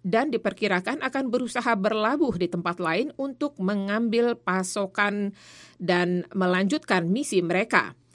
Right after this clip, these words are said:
Aktivis sayap kanan mengatakan tujuan mereka adalah untuk mengekspos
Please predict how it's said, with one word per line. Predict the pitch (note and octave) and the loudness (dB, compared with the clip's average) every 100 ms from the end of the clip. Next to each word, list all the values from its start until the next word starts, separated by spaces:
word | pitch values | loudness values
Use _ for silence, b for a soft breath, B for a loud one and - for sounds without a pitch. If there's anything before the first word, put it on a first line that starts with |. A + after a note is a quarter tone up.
| _ | _
Aktivis | F#3 F#3 - F3 F3+ | -6 -4 -2 0 0
sayap | F3+ D#3 - | 0 -4 0
kanan | G#3+ G#3+ A#3+ | 0 0 0
mengatakan | G#3 F3 E3+ F3 F3+ C4+ F#4 _ | -2 -2 -2 -2 -2 -4 -8 _
tujuan | E4 - C#4 C4+ | 0 2 2 2
mereka | B3+ A#3+ A#3+ D4 | -2 -2 -2 -2
adalah | F#3+ F#3 E3+ A3 C#4 | -2 0 0 0 -2
untuk | D4 D#4+ D#4+ E4+ - | -4 -2 -2 -2 -2
mengekspos | G#3 G3 B3+ C#4+ - - B3 - | -4 -4 -6 -6 -8 -2 -2 -2